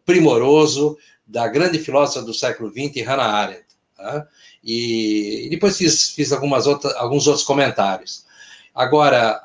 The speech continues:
a Feira do Livro vai acontecer com dificuldade, sem dúvida nenhuma.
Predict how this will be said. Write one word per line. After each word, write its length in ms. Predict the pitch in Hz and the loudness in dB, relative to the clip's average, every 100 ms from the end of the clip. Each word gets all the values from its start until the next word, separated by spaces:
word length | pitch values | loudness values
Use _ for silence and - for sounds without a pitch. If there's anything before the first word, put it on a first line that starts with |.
| - | -6
a 140 | 135 | -4
Feira 240 | - 190 160 | 0 0 2
do 100 | 156 | 2
Livro 340 | 165 147 123 | 2 0 0
vai 280 | 123 170 208 | 2 4 4
acontecer 880 | 170 139 117 110 - 139 185 196 - | 2 -4 -6 -2 -2 0 0 -2 -6
com 280 | 139 170 175 | -2 -2 -2
dificuldade, 800 | 143 - _ 117 104 113 135 156 | -8 -14 _ -14 -4 -2 -2 -4
sem 260 | - 113 101 | -6 -6 -4
dúvida 360 | 143 160 120 | -4 -2 -4
nenhuma. 560 | 107 101 117 151 175 | -8 -8 -6 -4 -4